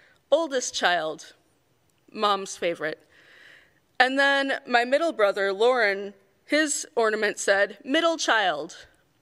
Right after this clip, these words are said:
Mom's favorite." And of course it was a joke.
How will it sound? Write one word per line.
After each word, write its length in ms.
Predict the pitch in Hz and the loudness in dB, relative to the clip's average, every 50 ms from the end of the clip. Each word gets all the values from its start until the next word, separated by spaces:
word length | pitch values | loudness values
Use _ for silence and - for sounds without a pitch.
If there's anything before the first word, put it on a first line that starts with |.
| _ _ _ | _ _ _
Mom's 440 | 220 214 202 190 185 190 190 - - | -2 0 2 2 2 0 -6 -10 -6
favorite." 420 | - 190 175 160 160 160 151 - _ _ _ _ _ _ _ _ _ _ _ _ _ _ _ _ _ - - _ _ _ _ _ _ _ _ _ - | -4 -2 -2 -2 -2 -4 -6 -8 _ _ _ _ _ _ _ _ _ _ _ _ _ _ _ _ _ -20 -20 _ _ _ _ _ _ _ _ _ 2
And 140 | 285 294 | 2 2
of 120 | 311 285 - | 2 -2 -4
course 400 | - - 330 320 370 349 - - | -6 -2 0 0 0 0 0 -2
it 80 | 240 | -2
was 180 | - 233 226 196 | 0 -2 -4 -4
a 60 | 196 | -6
joke. 460 | 208 196 220 185 143 - - - - | -2 0 0 0 0 -2 -6 -12 -20